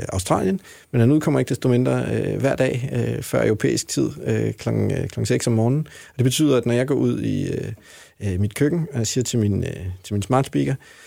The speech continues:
øh, "Hey Google, øh, spil, øh, Pod News," så kommer den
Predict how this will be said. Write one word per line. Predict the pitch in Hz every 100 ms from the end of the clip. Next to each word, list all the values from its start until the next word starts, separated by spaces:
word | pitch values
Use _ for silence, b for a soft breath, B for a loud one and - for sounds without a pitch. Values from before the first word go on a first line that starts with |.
| B -
øh, | 101 82 82 78
"Hey | 107 135
Google, | 131 139 147 147
øh, | 135 - -
spil, | - - - 57
øh, | 52 52 -
Pod | 160 165
News," | 151 143 - - b b b b b b _ -
så | -
kommer | 95 90
den | 98